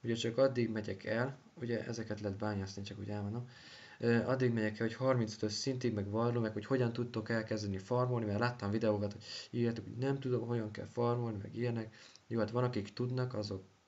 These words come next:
tudnak, gondolom. Hát én, ö, megmutatom majd nektek ugye a videósorozatban, hogy hogyan tudtok ugye,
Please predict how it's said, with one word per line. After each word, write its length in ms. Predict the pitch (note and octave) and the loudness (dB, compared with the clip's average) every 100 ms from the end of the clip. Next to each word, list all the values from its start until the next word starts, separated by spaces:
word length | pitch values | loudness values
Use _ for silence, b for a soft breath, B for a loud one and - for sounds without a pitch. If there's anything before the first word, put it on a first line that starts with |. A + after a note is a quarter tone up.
| _ _ | _ _
tudnak, 360 | - A#2+ C#3 C3+ | -4 -2 -2 -2
gondolom. 500 | C3+ C3 B2 A#2+ A#2 B B B B B B B B - | -2 -2 0 -2 -4 B B B B B B B B -4
Hát 220 | D#3+ E3 | -2 4
én, 280 | D#3+ D#3+ D3+ | 6 6 6
ö, 180 | D3+ | 4
megmutatom 440 | E3 F3 C#3+ B2+ B2+ | 4 4 4 4 4
majd 180 | B2 B2+ | 4 2
nektek 360 | C#3 A#2+ - A#2 | 0 -2 -6 -2
ugye 180 | A2+ | 2
a 140 | G#2+ A2 | 2 2
videósorozatban, 720 | A#2+ A2+ G2 G#2+ A2 A#2 B2 | 2 2 2 0 0 2 0
hogy 80 | B2 | 0
hogyan 440 | C#3+ C3+ A#2 G#2 | 0 2 2 0
tudtok 460 | A#2 G#2+ - G#2 G#2+ | -2 -2 -2 -2 0
ugye, 340 | G#2+ G#2+ G2+ | 0 2 2